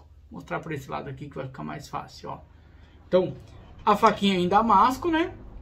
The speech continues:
E o garfo em Damasco pra fazer o conjuntinho de churrasco tudo em Damasco. Ó, a gente fez em Damasco torcido, a pedido do freguês.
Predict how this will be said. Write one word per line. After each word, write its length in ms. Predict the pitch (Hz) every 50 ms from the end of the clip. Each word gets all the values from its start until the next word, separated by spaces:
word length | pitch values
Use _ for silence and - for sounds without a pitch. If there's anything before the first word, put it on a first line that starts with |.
| -
E 140 | - 277 285
o 140 | 311 330 311
garfo 580 | 277 240 233 208 190 185 180 - - 269 269 - -
em 140 | - 214 220
Damasco 440 | 226 254 226 196 185 185 185 185 -
pra 140 | - 220 196
fazer 240 | - 226 196 165
o 80 | 190 185
conjuntinho 560 | 185 208 214 180 180 196 190 - - 190 185
de 80 | 175 -
churrasco 420 | - 220 180 156 160 165 165 - -
tudo 140 | 185 170 175
em 200 | 190 190 190 196 - - - - 190
Damasco. 420 | 196 196 180 147 131 131 - - - - - - - - - - - - - -
Ó, 180 | - - - - -
a 40 | 180
gente 200 | 170 208 220 -
fez 200 | - 240 220 208
em 60 | 233
Damasco 440 | 220 208 190 180 180 170 165 - -
torcido, 600 | - 220 220 220 220 220 - - 214 262 269 - - - - -
a 80 | 147
pedido 540 | 135 - - 156 143 131 - 156 151 147 -
do 140 | 139 139 131
freguês. 440 | - 185 190 170 165 185 214 214